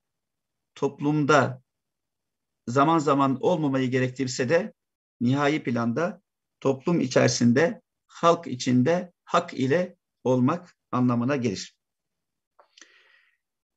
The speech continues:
Burada Yahya bin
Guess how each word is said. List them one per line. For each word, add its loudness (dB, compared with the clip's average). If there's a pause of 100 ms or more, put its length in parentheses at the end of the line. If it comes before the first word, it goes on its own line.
(1500)
Burada 2
Yahya 4
bin -2